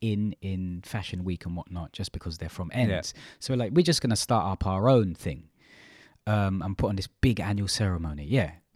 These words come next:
Speaker 1: great idea for a first project that you, <laughs> you, you've done nothing before. You're gonna put on
Speaker 2: Mm.
Speaker 1: a ceremony, award <laughs> ceremony. Yeah.
Speaker 2: Yeah, yeah,
Speaker 1: Anyway,
Speaker 2: yeah.
Speaker 1: so we done that, and yeah, and so when we were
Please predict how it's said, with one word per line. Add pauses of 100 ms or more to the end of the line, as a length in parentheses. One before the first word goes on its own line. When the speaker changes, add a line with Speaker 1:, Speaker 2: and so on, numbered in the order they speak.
(140)
Speaker 1:
great
idea
for
a
first
project
that
you,
<laughs>
you,
you've
done
nothing
before.
You're
gonna
put
on
Speaker 2:
Mm.
Speaker 1:
a
ceremony,
award
<laughs>
ceremony.
Yeah. (240)
Speaker 2:
Yeah,
yeah,
Speaker 1:
Anyway,
Speaker 2:
yeah.
Speaker 1:
so
we
done
that,
and
yeah,
and
so
when
we
were